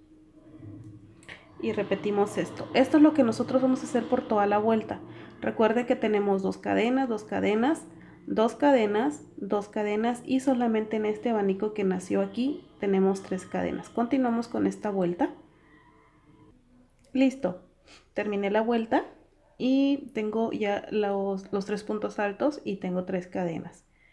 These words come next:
Vamos a hacer medio punto en la cadena, en la, el, justo en el de en medio. ¿Ok? Tres cadenas, una, dos, tres cadenas y hacemos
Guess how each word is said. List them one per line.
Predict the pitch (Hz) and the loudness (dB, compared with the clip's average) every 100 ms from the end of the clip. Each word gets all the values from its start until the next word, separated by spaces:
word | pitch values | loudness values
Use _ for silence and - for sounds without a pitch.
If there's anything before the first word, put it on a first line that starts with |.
| _ _ | _ _
Vamos | - 190 | -10 -8
a | 180 | -8
hacer | - 202 - | -4 -4 -4
medio | 208 185 185 185 | -4 -2 -2 -4
punto | 202 196 269 349 - _ _ _ - | -6 -4 -4 -4 -12 _ _ _ -10
en | 185 | -8
la | 175 175 175 | -6 -6 -4
cadena, | 185 180 180 185 190 190 - _ | -2 -2 -2 -2 -4 -6 -12 _
en | 185 180 | -6 -4
la, | 185 175 175 | -2 -4 -4
el, | - - _ _ _ | -8 -12 _ _ _
justo | - 208 - 233 - | -12 -8 -2 -2 -2
en | 196 180 | -4 -2
el | 175 175 | -2 -2
de | 175 | -2
en | 170 | -2
medio. | 175 170 - - _ _ _ _ _ _ _ _ _ _ _ | -2 -2 -6 -20 _ _ _ _ _ _ _ _ _ _ _
¿Ok? | - 233 - _ - - - - _ _ _ _ | -12 -12 -14 _ -20 -20 -20 -20 _ _ _ _
Tres | 196 196 | -6 -6
cadenas, | - 214 214 208 247 359 - _ _ _ _ _ - - _ _ - | -4 -2 -2 -2 -2 -4 -12 _ _ _ _ _ -20 -20 _ _ -16
una, | 185 180 180 202 233 _ | -10 -8 -6 -8 -10 _
dos, | 269 185 180 175 - | -12 -6 -4 -4 -10
tres | - 190 190 | -16 -16 -16
cadenas | - 190 185 190 220 - _ _ _ _ | -14 -10 -6 -6 -8 -14 _ _ _ _
y | - 196 | -4 -2
hacemos | 190 190 190 226 254 | -2 -4 -4 -4 -8